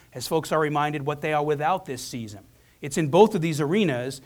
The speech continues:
that the true meaning, the message of Christmas, really has its chance to take root.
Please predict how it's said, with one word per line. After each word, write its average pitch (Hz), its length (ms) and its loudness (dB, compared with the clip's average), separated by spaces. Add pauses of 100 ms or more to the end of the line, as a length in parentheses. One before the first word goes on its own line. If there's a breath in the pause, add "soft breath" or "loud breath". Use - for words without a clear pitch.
(180 loud breath)
that 143 160 -8
the 151 80 -4
true 233 240 0
meaning, 147 200 2
the 143 60 0
message 156 300 -2
of 131 100 -6
Christmas, 139 420 -4
really 147 240 -6
has 131 240 -2
its 123 140 -16
chance 123 320 -10
to 131 100 -16
take 120 300 -10 (260 soft breath)
root. 120 240 -6